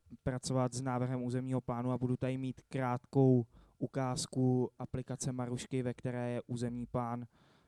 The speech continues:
eh, k zobrazení. Takže územní plán, eh, s-, má svoji textovou část, eh, pak výkres základního členění, hlavní výkres, výkres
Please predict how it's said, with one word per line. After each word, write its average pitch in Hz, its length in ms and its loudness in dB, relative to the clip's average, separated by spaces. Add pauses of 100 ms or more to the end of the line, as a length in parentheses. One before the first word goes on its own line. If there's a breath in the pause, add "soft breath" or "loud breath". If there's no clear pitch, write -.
(160 soft breath)
eh, 117 260 -6
k 113 100 -18
zobrazení. 127 720 -2 (960 soft breath)
Takže 123 460 0 (240)
územní 147 380 0
plán, 151 380 0
eh, 135 240 -10
s-, - 120 -8
má 143 340 0
svoji 139 320 4
textovou 143 580 4
část, 147 640 -4 (520 soft breath)
eh, - 40 -10 (560)
pak 131 240 -4
výkres 139 400 0
základního 143 580 2
členění, 147 680 -4
hlavní 131 380 -2
výkres, 135 540 -4
výkres 131 600 -6